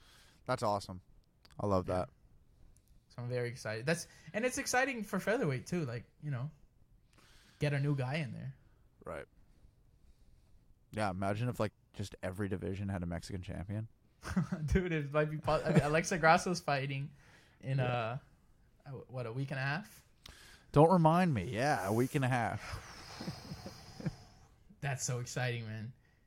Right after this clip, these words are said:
Speaker 1: Oh, I'm so happy for you. I'm gonna be, uh, giving a speech at a wedding.
Speaker 2: Oh, no.
Speaker 1: <laughs>
Speaker 2: I forgot. That's probably the saddest
Speaker 1: Dude,
Speaker 2: thing
Speaker 1: we've
Speaker 2: I've
Speaker 1: got
Speaker 2: ever
Speaker 1: Gam-,
Speaker 2: heard.
Speaker 1: we've got Gamrot now fighting Jalen Turner also.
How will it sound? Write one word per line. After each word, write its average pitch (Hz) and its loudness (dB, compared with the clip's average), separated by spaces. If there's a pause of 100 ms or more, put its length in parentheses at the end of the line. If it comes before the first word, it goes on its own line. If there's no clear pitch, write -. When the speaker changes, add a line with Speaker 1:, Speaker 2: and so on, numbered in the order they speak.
(100)
Speaker 1:
Oh, 131 6
I'm 135 6
so 147 8
happy 131 6
for 107 0
you. 95 2
I'm 95 2
gonna 120 2
be, 120 2
uh, 101 4
giving 107 -2
a 85 -4
speech - -10
at 64 -8
a 67 -6
wedding. 78 0
Speaker 2:
Oh, 220 0
no. 208 8 (280)
Speaker 1:
<laughs> - -8
Speaker 2:
I 190 4
forgot. 165 0
That's 226 2 (240)
probably 247 2
the 202 2
saddest 196 2 (640)
Speaker 1:
Dude, 233 6
Speaker 2:
thing 180 2
Speaker 1:
we've 196 8
Speaker 2:
I've 151 6
Speaker 1:
got 226 12
Speaker 2:
ever 151 2
Speaker 1:
Gam-, 165 12
Speaker 2:
heard. - 0
Speaker 1:
we've 180 6
got 190 12
Gamrot 185 6
now 180 10
fighting 170 6
Jalen 156 6
Turner 147 6
also. 175 6